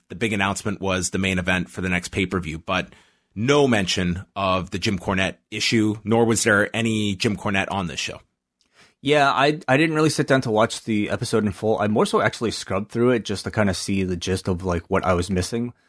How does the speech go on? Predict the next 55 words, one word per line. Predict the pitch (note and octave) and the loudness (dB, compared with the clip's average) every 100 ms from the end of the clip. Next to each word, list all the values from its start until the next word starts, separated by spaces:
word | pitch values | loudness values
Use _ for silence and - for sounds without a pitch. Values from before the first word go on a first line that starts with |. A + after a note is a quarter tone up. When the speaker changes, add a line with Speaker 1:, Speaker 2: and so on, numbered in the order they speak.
| _ - | _ -6
Speaker 2:
Uh, | F#2+ F#2+ - - - - | 0 0 -2 -8 -20 -2
primarily, | A#2 A#2 A2+ B2 A#2 | 2 4 4 4 4
I | G#2+ | 4
was | G2+ G2+ | 2 -2
looking | G2 G2+ | -4 -4
to | F#2+ F#2+ | -4 -6
see, | - G#2+ G2+ | -2 0 0
you | G2 - - - - G#2 | -2 -6 -20 -16 -2 0
know, | F#2 F2+ F#2+ _ _ | 2 0 -6 _ _
how, | - G#2+ G#2 G2+ - - _ _ _ | -2 2 4 2 -2 -16 _ _ _
i-, | D#3+ D#3 | -6 -2
if | D#3+ D3+ | -2 2
there'd | C#3+ A#2+ | 0 2
be | C3 C3 | 0 0
any | B2 B2 | 2 4
mention, | A#2 - A2+ G#2+ A2 | 2 2 0 2 0
I | F#2+ | -4
think, | G2 G2+ | -4 -2
of, | G2+ F#2+ | -2 -2
of | F#2 | -4
the | F#2 | -6
Cornette | - F#2+ F#2 | -4 -4 -4
situation. | - - G2 F#2 - F#2+ F2+ F2 - | -8 -2 2 2 2 2 0 -2 -4
You | G2+ | -2
know, | F#2 | 0
you | F#2+ F#2+ | 2 2
and | F#2+ | 4
I | F#2 | 2
had | F#2+ | 2
talked | G2 F#2 | 0 0
about | F#2 F#2+ | -2 -4
perhaps | F#2+ F2+ G2 F#2 - | -2 2 2 0 -4
maybe | F#2+ F#2 | -4 -4
that | F#2+ F2+ | -4 -4
they | F#2+ | -2
would | F2 - | -4 -4
take | - G#2 - | -2 -2 0
that | F2+ F2 | -2 -2
space | - F#2+ F#2+ - - _ _ | -4 -2 -2 -4 -14 _ _
in | G#2 | -2
the | G2 | 0
countdown | - F#2+ G#2+ F#2+ F#2 F2 | 0 0 2 0 0 -4
portion | - F#2+ F2+ F#2 | -4 -2 -2 -4
of | F2 | -4
the | F2+ | -4
show | F2+ F2+ | -4 -6
to | - F2+ F2 - _ _ _ | -6 -10 -10 -16 _ _ _
have | A#2+ G#2 F#2+ | -4 0 0
a, | F#2+ | 0
have | F#2+ F#2 | -2 -4
a | |
discourse | F#2 - - G2+ | -6 -6 -6 -6
with | F2 | -6
the | F2 | -2
audience. | E2+ G2+ F2+ D#2+ - | 2 2 0 -4 -14